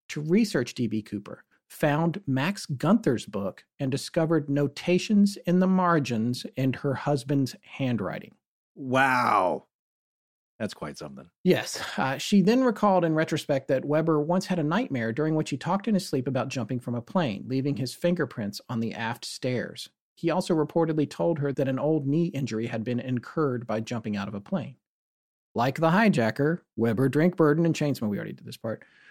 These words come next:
Speaker 1: Um, saying it again because everyone likes to point that out. Other circumstantial evidence included a nineteen seventy-nine trip to Seattle and the Columbia River, during which Weber took a walk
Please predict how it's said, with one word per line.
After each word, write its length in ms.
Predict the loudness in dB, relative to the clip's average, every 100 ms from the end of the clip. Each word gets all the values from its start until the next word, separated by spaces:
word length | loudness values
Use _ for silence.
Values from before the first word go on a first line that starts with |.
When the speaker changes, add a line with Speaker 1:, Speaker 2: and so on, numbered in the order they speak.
| -20 _
Speaker 1:
Um, 280 | -6 -6 -6
saying 280 | 2 6 6
it 80 | 6
again 260 | 4 4
because 340 | 2 2 -2 -2
everyone 360 | -4 -2 -4
likes 140 | -6 -10
to 80 | -12
point 180 | -10
that 140 | -8 -6
out. 180 | -4 2
Other 200 | 4 4
circumstantial 640 | 4 2 2 0 2 4
evidence 340 | 4 2 0
included 400 | -2 2 4 4
a 40 | 2
nineteen 340 | 0 0 -2
seventy-nine 480 | 0 0 0 0 -4
trip 220 | -4 -6
to 80 | -8
Seattle 480 | -4 -2 0 0 -2
and 200 | -2 -2
the 60 |
Columbia 460 | -4 -4 -2 -2 0
River, 340 | 0 2 2
during 300 | 0 0 0
which 200 | 0 -2
Weber 280 | -2 0 0
took 260 | -2 -4 0
a 40 |
walk 440 | 0 2 0 -4